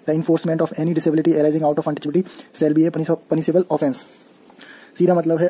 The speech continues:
अस्पृश्यता और इसका आचरण निषिद्ध किया जाता है। इससे उपजी कोई भी नहीं हो सकता, लागू करने पर कानून अपराध होगा।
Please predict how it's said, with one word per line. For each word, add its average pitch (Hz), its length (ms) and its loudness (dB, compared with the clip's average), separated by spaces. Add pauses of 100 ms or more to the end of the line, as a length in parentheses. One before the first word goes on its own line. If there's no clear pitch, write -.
अस्पृश्यता 165 440 -2
और 165 80 2
इसका 160 180 0
आचरण 170 260 0
निषिद्ध 160 280 -4
किया 160 120 2
जाता 143 160 2
है। 143 40 0
इससे 143 180 -2
उपजी 156 180 -2
कोई 175 180 4
भी 175 80 0
नहीं 170 100 0
हो 156 60 0
सकता, 156 160 -6
लागू 151 180 0
करने 151 180 -2
पर 190 120 0 (280)
कानून 156 260 -2
अपराध 151 340 0
होगा। 135 180 -2